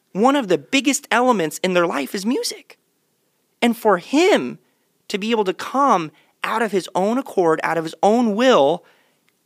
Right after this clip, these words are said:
and to make a statement like that, and not just make a statement like that, but I could see he really meant it, just blew me away. But it showed me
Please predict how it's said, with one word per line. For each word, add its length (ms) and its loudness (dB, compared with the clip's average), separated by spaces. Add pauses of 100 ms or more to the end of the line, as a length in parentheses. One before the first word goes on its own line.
(140)
and 180 0
to 260 -6
make 260 -2
a 60 0
statement 600 -4
like 180 -2
that, 320 0
and 140 0
not 180 0
just 140 -10
make 180 -2
a 60 -6
statement 420 -6
like 160 -2
that, 220 0
but 220 -4
I 120 -2
could 220 -12
see 500 -6 (480)
he 240 -2
really 320 4
meant 300 0
it, 180 0 (840)
just 200 -10
blew 220 0
me 160 0
away. 400 -2 (140)
But 480 2 (320)
it 120 -14
showed 560 -2
me 320 -6